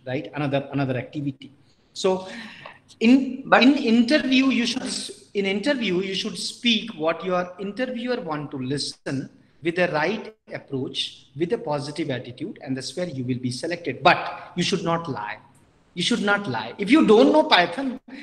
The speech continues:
Speaker 1: you cannot say that, "Sir, I know Python." If your, you know, you know, H R interview, uh, interviewer is saying that, "Hey, this job requires Python," because on a very first day of your job, you will be sacked, because first six months of the employment is a probation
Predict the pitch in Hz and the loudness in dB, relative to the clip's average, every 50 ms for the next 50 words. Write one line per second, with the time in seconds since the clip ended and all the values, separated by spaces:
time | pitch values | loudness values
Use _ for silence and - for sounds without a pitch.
0 | 269 240 - 180 175 185 262 262 262 254 - - - 240 240 311 330 - - 247 | -18 -14 -10 -6 -2 -2 -2 -2 -2 -6 -12 -6 -2 -2 0 0 -2 -2 -2 -2
1 | 240 226 226 - 233 247 208 170 165 165 175 180 - 143 135 - 151 143 - - | -2 -2 -2 -2 -4 -2 0 0 -2 -2 -4 -8 -8 -8 -10 -10 -12 -14 -14 -16
2 | - 175 _ - - 185 170 165 170 - - - - 170 175 170 165 185 175 175 | -18 -20 _ -8 -4 -2 -2 -2 -4 -8 -16 -14 -10 -6 -6 -6 -6 -6 -6 -8
3 | 175 175 165 160 185 175 170 165 160 _ - - 160 160 151 156 160 160 - - | -6 -6 -4 -2 -2 -2 -2 -2 -6 _ -12 -10 -8 -8 -6 -6 -8 -8 -10 -12
4 | 165 - 165 160 165 - 160 151 147 165 160 165 165 160 156 147 143 - 170 160 | -12 -12 -10 -12 -12 -14 -12 -8 -8 -8 -6 -6 -6 -6 -6 -8 -10 -10 -12 -10
5 | 160 151 147 143 - - _ _ _ _ - 180 165 139 127 - - 165 160 - | -8 -8 -8 -8 -10 -12 _ _ _ _ -6 -4 -4 -4 -6 -8 -8 -8 -8 -8
6 | - 131 143 139 139 131 135 131 - - 143 131 131 - - - - 233 214 180 | -10 -8 -8 -8 -8 -8 -10 -12 -10 -8 -8 -6 -6 -8 -10 -6 -4 -4 -4 -4
7 | - - - _ _ _ _ _ - 175 185 196 185 - - - - - - 180 | -6 -12 -20 _ _ _ _ _ -6 -2 -2 -2 -2 -2 -6 -14 -10 -4 -2 -2
8 | 196 185 175 208 240 277 - - 196 185 - - 190 175 160 170 170 160 - 156 | 0 2 2 2 2 4 2 0 0 0 -2 -2 -2 -2 -2 -4 -6 -6 -4 -2
9 | 190 175 151 143 - - - - - 147 160 143 156 151 - 151 147 139 - - | -2 -2 -2 -2 -6 -10 -18 -16 -12 -10 -8 -6 -6 -4 -4 -4 -4 -4 -6 -8
10 | 254 262 202 - - - - _ _ _ - 165 170 180 180 175 - - - - | -8 -8 -8 -10 -14 -20 -20 _ _ _ -12 -6 -4 -4 -4 -4 -6 -8 -4 -2
11 | 254 254 254 - 269 254 - - 220 214 214 208 208 180 170 170 165 165 - 190 | 0 0 0 0 -2 -2 -2 -4 -4 -4 -4 -4 -4 -4 -4 -4 -4 -2 -2 -2
12 | 196 196 175 156 151 151 - - 254 - 190 175 170 175 175 - 185 190 190 262 | 0 0 0 -2 -6 -6 -10 -16 -10 -6 -4 -2 -2 -2 -2 -2 -2 0 0 0
13 | 277 262 - - | 0 -2 -2 -6